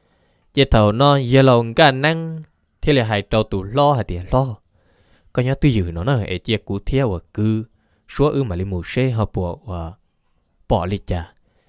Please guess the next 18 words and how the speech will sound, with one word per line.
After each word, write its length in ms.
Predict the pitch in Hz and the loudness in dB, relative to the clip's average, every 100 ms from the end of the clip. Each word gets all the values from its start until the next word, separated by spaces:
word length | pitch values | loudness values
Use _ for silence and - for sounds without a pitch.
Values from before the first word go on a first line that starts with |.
| - | -4
Bên 120 | 135 | -2
một 80 | 120 90 | -2 -2
chơi 100 | 123 | 0
chống 260 | - 135 | 0 0
lăng 220 | 139 139 | -2 -2
ít 200 | 113 127 | -4 -2
lên 100 | 135 117 | -2 -2
trả 120 | - | -6
chê, 320 | - 101 90 92 | -8 -8 -8 -6
họ 140 | - 101 | -8 -4
chu 160 | - 131 | -2 -2
khâu 220 | - 123 | 0 -2
đó 300 | 127 98 90 | -2 -4 -4
chỉ 160 | 101 90 | -4 -6
thầu 180 | - 87 | -4 -6
nó 160 | 90 | -6
nó 80 | 92 | -6
vô 100 | 92 | -4